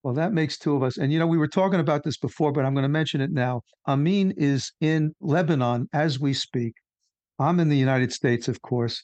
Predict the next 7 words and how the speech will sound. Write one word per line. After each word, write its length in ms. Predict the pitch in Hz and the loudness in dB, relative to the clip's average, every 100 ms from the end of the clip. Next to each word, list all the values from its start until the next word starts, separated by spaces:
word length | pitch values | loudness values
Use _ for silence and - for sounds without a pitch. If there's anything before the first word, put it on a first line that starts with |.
| _ _ _ _ - | _ _ _ _ -2
but 180 | 139 139 _ | -2 -2 _
the 160 | 139 127 | -6 -4
connection 580 | - 156 180 196 - 143 | -2 0 0 0 0 0
is 160 | 120 | 0
so 240 | - 156 165 | 0 0 0
good. 320 | 127 110 110 | 0 0 -2
The 100 | - | -6